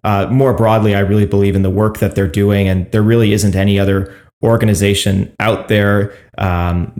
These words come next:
not only that represents Christian lawyers, but that is endeavoring to speak into the legal profession from a distinctly Christian point of view.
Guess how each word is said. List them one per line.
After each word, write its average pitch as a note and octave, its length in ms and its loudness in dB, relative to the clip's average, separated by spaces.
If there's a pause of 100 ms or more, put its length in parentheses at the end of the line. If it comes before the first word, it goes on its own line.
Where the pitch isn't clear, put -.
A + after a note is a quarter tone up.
(120)
not C#3 180 0
only A2+ 180 2
that G#2 120 0
represents G#2 420 -2
Christian A2 440 0
lawyers, G2 340 0
but - 220 -4
that G2 240 -2
is G2 360 -2 (460)
endeavoring A#2 680 2
to G#2 260 0
speak - 720 -4
into G#2+ 540 0
the F#2+ 100 0
legal G2+ 320 0
profession G2 540 -4
from G2+ 180 -2
a G2 60 0
distinctly G#2+ 600 -2
Christian G2+ 480 -4
point G2 280 -2
of F2+ 120 -4
view. F#2 320 -2